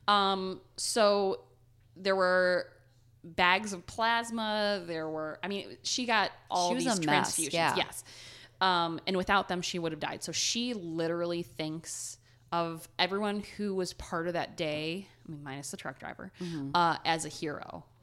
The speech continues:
Speaker 1: in her life.
Speaker 2: Yeah.
Speaker 1: Because she wouldn't have lived without the guy who stood by her while she was waiting for the ambulance,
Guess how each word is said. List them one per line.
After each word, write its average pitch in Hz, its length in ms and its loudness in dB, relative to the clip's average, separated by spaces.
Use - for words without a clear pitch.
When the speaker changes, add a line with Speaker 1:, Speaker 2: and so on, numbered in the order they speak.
Speaker 1:
in 175 100 -4
her 170 200 -2
life. - 300 -6
Speaker 2:
Yeah. 165 400 -8
Speaker 1:
Because 175 580 -2
she 208 320 -2
wouldn't 202 360 -4
have 196 140 -8
lived 156 440 -2
without 143 580 -4
the 170 80 -4
guy 170 240 0
who 175 100 -4
stood 175 320 -4
by 170 220 0
her 160 120 -4
while 156 200 -2
she - 180 -6
was 156 140 -6
waiting 151 260 -4
for 156 120 -10
the 151 140 -6
ambulance, - 600 -12